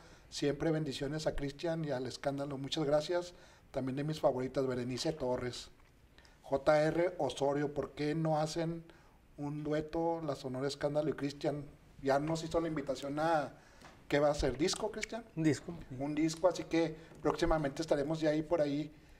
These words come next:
Speaker 1: haciendo un dueto con él, con el señor Cristian Valle, así que esté al pendiente a toda la gente, a todos los fans de Cristian. ¿Por qué salió el tema de El Coyotito?
Speaker 2: El Coyotito. <laughs> El Coyotito.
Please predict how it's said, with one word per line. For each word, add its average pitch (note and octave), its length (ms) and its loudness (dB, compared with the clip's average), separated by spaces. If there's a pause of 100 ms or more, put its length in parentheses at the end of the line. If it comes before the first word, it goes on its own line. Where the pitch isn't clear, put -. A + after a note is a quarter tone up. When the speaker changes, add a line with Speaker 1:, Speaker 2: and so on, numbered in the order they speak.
(200)
Speaker 1:
haciendo C#3+ 380 0
un D#3 120 -2
dueto D3 380 -2 (140)
con B2+ 160 -6
él, C3+ 180 -6 (540)
con C3+ 120 -4
el B2 80 -6
señor C3 260 -8
Cristian D#3 320 -4
Valle, E3+ 240 2
así E3+ 140 -4
que E3 160 -4
esté D#3 200 -4
al C#3 80 -2
pendiente D#3+ 440 -4
a F#3 60 -2
toda D#3+ 120 -2
la D#3+ 120 0
gente, D#3+ 380 -6 (460)
a B2 80 -6
todos D3 180 0
los D#3 160 2
fans D3 180 2
de D#3 120 -2
Cristian. D3 420 0 (400)
¿Por C#3+ 160 4
qué D#3 120 4
salió E3 240 6
el E3 120 2
tema E3 320 4
de E3 360 2 (560)
El C3+ 200 -4
Coyotito? C3 680 -2 (680)
Speaker 2:
El B2 80 -4
Coyotito. C3+ 640 -2
<laughs> - 760 0
El - 80 -16
Coyotito. C#3 560 2